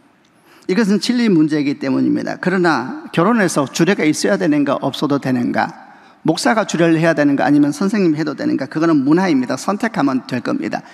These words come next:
이걸 가지고 사생결단하며 싸울 필요가 없을 겁니다. 문화와 진리를 어떻게 도대체 분별할 수 있단 말인가? 성경이 기준이 되겠지요. 물론 그 성경을 어떻게 해석할 것인가 하는 것은 우리에게 또 다른 숙제입니다.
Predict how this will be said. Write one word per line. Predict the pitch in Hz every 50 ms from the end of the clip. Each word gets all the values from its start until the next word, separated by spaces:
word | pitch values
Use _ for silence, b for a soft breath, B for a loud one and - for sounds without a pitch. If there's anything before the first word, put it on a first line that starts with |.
| B B B
이걸 | 165 151 190 165
가지고 | 156 143 120 139 131 139 135 131 -
사생결단하며 | - - 170 160 - 202 185 160 - 131 120 - 135 127 123 123 127
싸울 | - - 151 151 147
필요가 | - 156 139 127 131 - -
없을 | 131 - - 147 131
겁니다. | - - 120 117 110 - - - - _ _ _ _ _ _ _ _ _ _ _ _ _ B B B B B B B B B B B B B B
문화와 | 175 196 247 294 302 311
진리를 | 302 - 247 247 226 202 208
어떻게 | 180 - - - 285 339 320
도대체 | 247 226 220 - 208 180
분별할 | - 202 180 165 170 165 156 143
수 | - 139
있단 | 139 - 139 139 135
말인가? | 131 127 120 127 120 113 110 110 147 160 - - - 320 226
성경이 | - - 233 269 277 302 302 269 214 165
기준이 | - - 127 156 156 151 143
되겠지요. | 139 120 135 127 117 - - 110 110 - - -
물론 | - 156 156 170 160 160
그 | - 170 156
성경을 | - - 214 185 185 175 165 160
어떻게 | - 147 - - 233 - - 170 143 - -
해석할 | 170 165 190 185 - 196 - 175 160
것인가 | 151 - 160 - - 156 139 147 139 - -
하는 | 160 156 151 143
것은 | 123 123 123 - 160 160 165 160 B B B B B
우리에게 | - 151 156 143 147
또 | - 120 -
다른 | 185 175 160 156
숙제입니다. | 156 - - - - 165 139 120 113 101 - - -